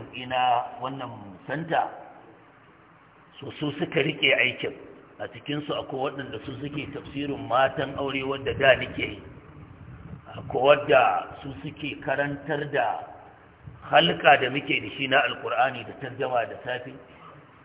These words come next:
Akwai waɗanda suke daura na ɗalibai kala-kala.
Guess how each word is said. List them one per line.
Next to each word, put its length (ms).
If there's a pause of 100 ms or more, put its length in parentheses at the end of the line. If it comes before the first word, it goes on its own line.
(720)
Akwai 540
waɗanda 480
suke 360
daura 340
na 100
ɗalibai 680
kala-kala. 640